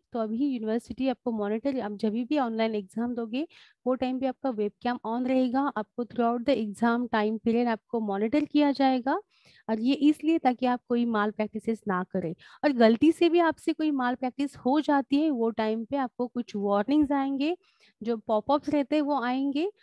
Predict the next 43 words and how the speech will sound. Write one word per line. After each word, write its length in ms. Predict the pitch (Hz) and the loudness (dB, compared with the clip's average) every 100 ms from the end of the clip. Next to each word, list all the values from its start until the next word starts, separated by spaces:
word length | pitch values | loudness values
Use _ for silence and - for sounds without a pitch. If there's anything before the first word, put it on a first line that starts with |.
| _ 226 | _ -4
और 120 | 226 | -2
उसके 280 | 233 - 285 | -4 -4 -2
बाद 360 | 240 262 240 - | 2 0 -2 -2
जो 160 | 233 | -2
भी 260 | 214 285 277 | 2 4 4
है 120 | 240 | 2
आप 200 | 208 214 | 0 -2
सिस्टम 440 | - 240 - 240 233 | -6 -10 -4 -4 -2
से 200 | 262 277 | -4 -2
ऑटोमेटिकली 840 | 220 220 220 208 220 220 240 381 - _ _ _ | -4 -4 -2 -2 -4 -4 0 0 -2 _ _ _
डिस्कनेक्ट 600 | 190 254 - 254 233 226 | 2 2 2 0 0 -4
हो 140 | - 196 | -8 -8
जाओगे 380 | 180 170 185 285 | -6 -6 -2 -2
और 140 | 247 | -2
बाद 340 | 190 202 202 | 2 2 2
में 100 | 214 | 0
आप 200 | 214 214 | -2 -2
उसमें 260 | 214 - 240 | -8 -4 -2
लॉगिन 460 | 226 185 180 254 208 | 0 -2 -2 -2 0
नहीं 300 | 190 196 202 | 0 0 0
कर 200 | 175 160 | -4 -8
सकते। 460 | - 151 - 165 - _ - - | -14 -16 -12 -14 -16 _ -20 -6
तो 120 | 381 | 2
इसके 380 | 294 285 - 370 | 4 4 4 6
लिए 120 | 359 | 6
आपको 260 | 339 - 330 | 4 0 -6
क्या 220 | - 262 | 0 -2
करना 260 | 254 247 247 | 0 -4 -2
है 40 | |
आप 60 | 233 | -4
ध्यान 260 | 214 196 | -2 -2
में 120 | 196 196 | -2 -4
रखिए। 400 | 208 226 311 370 | -4 -4 -4 -2
So 160 | 247 | -6
there 360 | 196 214 226 254 | 0 4 4 2
are 180 | 262 269 - | 2 0 0
certain 300 | 254 262 269 254 | -2 0 -4 -2
tips, 220 | 349 - | -4 0
then 200 | 233 214 | 0 0
tips 340 | 214 233 - - | 0 -4 -6 -6
are, 260 | 202 208 302 _ _ _ _ _ _ _ - - - _ _ _ _ _ _ _ _ _ _ _ _ - | -2 0 -2 _ _ _ _ _ _ _ -14 -14 -16 _ _ _ _ _ _ _ _ _ _ _ _ 2
please 320 | 330 381 262 | 6 6 4
be 340 | 208 294 339 | 4 8 8